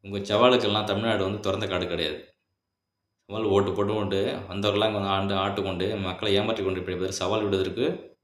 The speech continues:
ஆந்திராவில் சவால் விட்டு கொண்டு இருக்காங்க. அது ஒன்றும் தப்பு கிடையாது. இங்க சவால் எல்லாம் வேண்டாம். இந்த சவாலால தான் மக்கள் வந்து நீங்க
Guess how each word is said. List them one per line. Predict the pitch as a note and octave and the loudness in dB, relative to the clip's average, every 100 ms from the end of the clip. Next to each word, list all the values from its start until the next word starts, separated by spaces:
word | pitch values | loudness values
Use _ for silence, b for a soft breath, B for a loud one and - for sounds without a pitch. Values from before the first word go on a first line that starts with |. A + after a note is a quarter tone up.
| _ _ _ _ _ | _ _ _ _ _
ஆந்திராவில் | - A2+ A#2 F#2 | -6 -4 -2 -2
சவால் | F#2 G2 | 0 0
விட்டு | F#2+ F2+ | 0 -2
கொண்டு | F2 E2 | -4 -6
இருக்காங்க. | D2+ E2+ - | -10 -14 -12
அது | F#2+ | -4
ஒன்றும் | G2 G2+ | -4 -2
தப்பு | F#2 G2+ | -2 0
கிடையாது. | F2+ E2 D2+ | -2 -4 -8
இங்க | - G2 | -8 -8
சவால் | F#2 G2+ | -4 -2
எல்லாம் | G#2 G2+ | 0 0
வேண்டாம். | F2+ E2+ F2 - _ _ _ _ _ _ _ | -2 -4 -8 -12 _ _ _ _ _ _ _
இந்த | F2 | -16
சவாலால | E2+ F#2 A2 G#2 G2+ | -4 0 2 2 2
தான் | B2 | 0
மக்கள் | F#2+ G2+ F#2+ | -2 -2 -2
வந்து | F#2+ A#2 | -2 -4
நீங்க | G2+ | -2